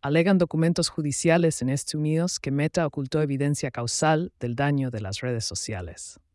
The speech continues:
Las acciones rusas cierran a la baja. El índice moex, Rusia sin cambios. ¿Están las acciones demasiado caras?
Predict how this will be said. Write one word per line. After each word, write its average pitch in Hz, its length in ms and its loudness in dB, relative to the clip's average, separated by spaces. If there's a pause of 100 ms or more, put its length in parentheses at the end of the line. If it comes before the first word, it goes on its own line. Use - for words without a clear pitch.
(360)
Las 131 160 -4
acciones 190 480 2
rusas 175 360 0
cierran 165 360 2
a 131 60 0
la 113 100 -2
baja. 131 460 -4 (320)
El 143 140 -2
índice 175 340 2
moex, 151 680 -2
Rusia 180 380 0
sin 143 200 -2
cambios. 120 600 -4 (300)
¿Están 170 240 2
las 175 160 2
acciones 165 360 2
demasiado 143 460 0
caras? 139 560 0